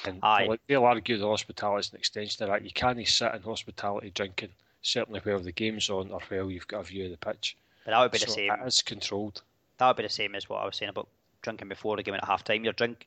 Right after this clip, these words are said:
Speaker 2: depends on the, the setup in the grounds, but the way Man City's is set up is that the food bit, like, just your general pies and all that, is in, it's no, you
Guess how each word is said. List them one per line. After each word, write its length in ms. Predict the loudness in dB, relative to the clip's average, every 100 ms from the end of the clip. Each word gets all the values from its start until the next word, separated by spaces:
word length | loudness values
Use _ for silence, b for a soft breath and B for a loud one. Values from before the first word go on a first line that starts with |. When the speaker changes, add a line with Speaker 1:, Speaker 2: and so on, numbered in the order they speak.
| _
Speaker 2:
depends 300 | 0 2 4
on 120 | 2
the, 140 | 2 -6
the 80 | -8
setup 320 | -4 -2 -2 -2
in 60 |
the 80 | -4
grounds, 360 | -4 -4 -6 -4
but 160 | -4 -4 b b b -4
the 80 |
way 160 | 2 4
Man 220 | 4 2
City's 340 | 0 0 0 -2
is 100 | 0
set 160 | 2
up 200 | 2 0 -8 _ _ -4
is 160 | -2 -2
that 100 | -6
the 60 |
food 300 | -2 0 2 4
bit, 160 | 2 0 _ _ -10
like, 140 | -6
just 220 | -6 -4
your 100 | -4
general 400 | -2 0 0 -2
pies 320 | 0 2 2 2
and 60 | -2
all 80 |
that, 240 | 2 2 0 _ _ _
is 520 | -4 0 0 2 0 -4 _ _ -2
in, 220 | -2 -2 -10 -8
it's 200 | -6 -4
no, 240 | -4 0 2
you 200 | 2 0